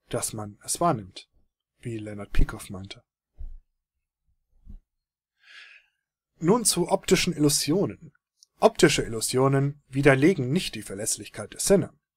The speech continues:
Unsere Sinne leiten den vollen Kontext der physischen Realität an das Gehirn weiter.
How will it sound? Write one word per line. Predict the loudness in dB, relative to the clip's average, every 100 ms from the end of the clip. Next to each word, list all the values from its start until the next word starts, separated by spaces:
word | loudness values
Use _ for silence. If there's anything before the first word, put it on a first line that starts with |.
| _ _ -4
Unsere | -2 0 0
Sinne | 2 4 4
leiten | 6 6 6 -2
den | -4 -6
vollen | -4 4 6 6 0
Kontext | 0 0 -2 -10 -8 -10 -10 -16 _ _ _ _ _ _ _ _
der | -12
physischen | -10 -2 0 0 -2 0
Realität | 0 0 -2 -2 0 0 -4 -16 _
an | -16
das | -10 -8
Gehirn | -4 -4 -4 0
weiter. | 0 0 -8